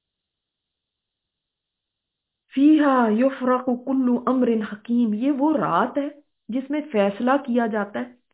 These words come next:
हर अमरे हकीम का। एक तो ये रात ही की बात की जा रही है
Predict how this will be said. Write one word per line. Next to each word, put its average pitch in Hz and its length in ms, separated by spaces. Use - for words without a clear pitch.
हर 302 220
अमरे 269 320
हकीम 240 460
का। 170 180
एक 285 260
तो 349 80
ये 277 300
रात 202 460
ही 311 280
की 370 100
बात 226 360
की 226 120
जा 185 180
रही 170 200
है 196 60